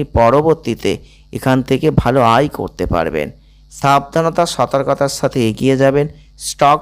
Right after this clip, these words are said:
মার্কেটে বিনিয়োগ করলে যথেষ্ট ভালো হবে এটা আশা করবেন না, কারণ কিছুটা হলেও বুদ্ধি দিয়ে কাজ করতে হবে, তবেই কিন্তু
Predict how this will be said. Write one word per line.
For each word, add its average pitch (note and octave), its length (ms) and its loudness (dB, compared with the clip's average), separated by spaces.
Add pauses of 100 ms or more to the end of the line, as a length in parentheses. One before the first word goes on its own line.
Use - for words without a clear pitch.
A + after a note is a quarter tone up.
মার্কেটে C#3+ 420 -4
বিনিয়োগ B2 520 -4
করলে C3+ 320 0 (160)
যথেষ্ট B2 560 -2 (180)
ভালো B2+ 300 -2 (380)
হবে A2+ 300 2 (380)
এটা A#2+ 260 -2 (140)
আশা G#2+ 320 -4
করবেন A#2 440 -2
না, D3 160 2 (340)
কারণ A#2 240 0
কিছুটা C3+ 500 -2
হলেও B2 360 2
বুদ্ধি A#2 520 -6
দিয়ে C#3 240 -6
কাজ B2+ 260 -2
করতে C#3 340 -4
হবে, C#3 260 0 (440)
তবেই D3+ 380 4
কিন্তু E3 340 -6